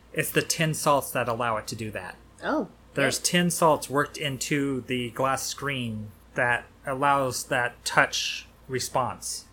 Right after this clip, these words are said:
Speaker 1: So tin is useful in modern technology.
Speaker 2: Yeah, it is.
Speaker 1: And something that a lot of us obsess about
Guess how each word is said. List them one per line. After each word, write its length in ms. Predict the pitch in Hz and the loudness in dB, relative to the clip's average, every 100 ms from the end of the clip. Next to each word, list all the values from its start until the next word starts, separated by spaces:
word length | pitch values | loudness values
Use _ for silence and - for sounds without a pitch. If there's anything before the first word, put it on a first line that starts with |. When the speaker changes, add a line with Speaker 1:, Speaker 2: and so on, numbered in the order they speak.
| - | -18
Speaker 1:
So 400 | - 143 127 120 - | -4 0 2 0 -2
tin 500 | 240 254 170 123 - - | 4 4 4 0 -10 -10
is 640 | 143 135 120 113 - - - - 151 | -2 -2 -2 -6 -10 -14 -20 -16 2
useful 640 | 180 202 - 147 135 - - - | 2 4 4 4 4 -4 -18 -8
in 460 | 135 147 147 139 - - | -4 -2 -2 -6 -10 -10
modern 420 | 127 127 151 170 | 0 4 6 6
technology. 760 | 175 175 160 208 127 110 101 - - 170 | 4 2 2 2 2 -2 -6 -10 -18 -10
Speaker 2:
Yeah, 300 | 151 185 202 | -6 -4 -4
it 80 | |
is. 260 | 143 156 - - - | -4 -8 -14 -20 -10
Speaker 1:
And 320 | 123 123 120 - | -4 -2 -2 0
something 400 | 165 156 151 143 | 0 0 -2 0
that 240 | 139 135 | 0 0
a 100 | 131 | 0
lot 200 | 135 147 | 2 4
of 80 | 143 | 4
us 160 | 139 - | 0 -2
obsess 480 | 123 - 190 - | 2 6 6 6
about 640 | 131 110 107 110 - - | 0 0 0 -2 -4 -10